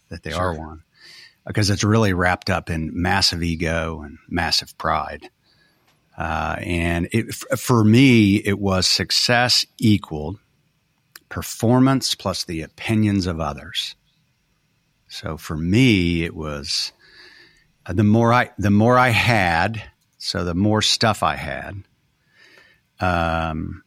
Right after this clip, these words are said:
Speaker 1: that would tell society that I was okay. And the faster I ran,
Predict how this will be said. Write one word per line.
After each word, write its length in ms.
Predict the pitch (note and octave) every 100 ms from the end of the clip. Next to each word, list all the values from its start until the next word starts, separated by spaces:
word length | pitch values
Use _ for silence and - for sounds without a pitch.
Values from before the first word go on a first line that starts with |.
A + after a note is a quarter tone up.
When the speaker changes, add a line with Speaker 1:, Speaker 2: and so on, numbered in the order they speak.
| _ _ _ _ - -
Speaker 1:
that 240 | G2 G#2 F2
would 140 | G2
tell 220 | - G#2
society 640 | G2+ F2+ - F#2+ F#2 F2+
that 240 | E2+ E2+ -
I 100 | G2
was 180 | F2 F2
okay. 640 | E2 - E2+ C#2 D2+ E2+ _ _ _ _ _ -
And 100 | G2+
the 40 |
faster 520 | F#2+ C3 B2+ - G#2+ F#2
I 80 |
ran, 600 | F2 E2 D#2 D2+ D#2+ F2+